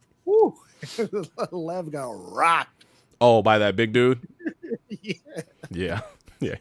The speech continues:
Speaker 1: I shouldn't laugh at that, but, like, there's certain, like,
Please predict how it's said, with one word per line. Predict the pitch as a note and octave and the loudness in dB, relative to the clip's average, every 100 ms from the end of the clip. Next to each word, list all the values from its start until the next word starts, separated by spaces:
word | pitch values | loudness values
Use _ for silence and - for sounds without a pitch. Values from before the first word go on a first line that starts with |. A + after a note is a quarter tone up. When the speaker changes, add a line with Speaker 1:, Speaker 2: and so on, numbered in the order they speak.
| _ | _
Speaker 1:
I | D#3 | -8
shouldn't | D#3 F#3 F3+ | -6 -4 -4
laugh | D3+ D3 D#3 | -2 -2 -4
at | D3+ | -6
that, | D3 C3 | -6 -8
but, | C3+ C#3+ | -10 -8
like, | C#3+ C#3+ C#3 _ _ _ _ _ | -6 -6 -8 _ _ _ _ _
there's | - D#3+ F3 | -6 -2 0
certain, | G#3+ A3 G3 | 2 0 2
like, | E3 C#3 | -2 -2